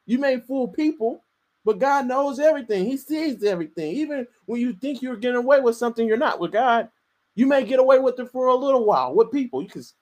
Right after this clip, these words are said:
you stole money from the government in taxes. <laughs> It's gonna backfire on you. They will come for you,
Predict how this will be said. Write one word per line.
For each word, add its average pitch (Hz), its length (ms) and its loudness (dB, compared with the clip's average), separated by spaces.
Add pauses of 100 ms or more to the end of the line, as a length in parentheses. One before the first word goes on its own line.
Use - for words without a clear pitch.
you 175 100 -10
stole 254 300 2
money 254 240 -2
from 233 160 -6
the 233 60 -2
government 233 340 -2
in 214 60 -10
taxes. - 500 -6
<laughs> - 280 -20
It's - 340 2
gonna 254 260 2
backfire 202 640 2
on 156 220 -4
you. 233 120 -12 (240)
They 180 120 2
will 214 200 4
come 180 300 -4
for 135 200 -6
you, 117 200 -12